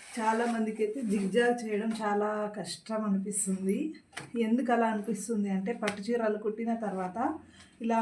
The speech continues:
అన్నామంటే చాలా క్లాత్ అయితే ఇలా ముడత వచ్చేస్తుంది. అలా రాకుండా ఉండాలంటే నేను ఒక టిప్ చెప్తాను. నేను ఎప్పుడు, ఆ, అలాగే స్టిచ్చింగ్ చేస్తాను. ఎప్పుడు కూడా కస్టమర్ తరపు నుంచి నాకు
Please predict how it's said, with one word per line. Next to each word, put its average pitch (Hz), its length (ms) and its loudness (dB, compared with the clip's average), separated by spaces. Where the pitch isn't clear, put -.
అన్నామంటే 214 600 0
చాలా 233 540 2
క్లాత్ 220 340 0
అయితే 220 200 -4
ఇలా 214 160 0
ముడత 196 300 -2
వచ్చేస్తుంది. 202 840 -2
అలా 220 180 -2
రాకుండా 240 440 0
ఉండాలంటే 208 520 0
నేను 233 240 0
ఒక 208 220 -4
టిప్ 214 260 -8
చెప్తాను. 202 460 -2
నేను 247 280 2
ఎప్పుడు, 247 500 4
ఆ, 220 80 -2
అలాగే 214 400 2
స్టిచ్చింగ్ 214 400 -2
చేస్తాను. 214 460 0
ఎప్పుడు 233 260 0
కూడా 247 200 4
కస్టమర్ 226 480 0
తరపు 214 240 0
నుంచి 208 300 -2
నాకు 214 240 -4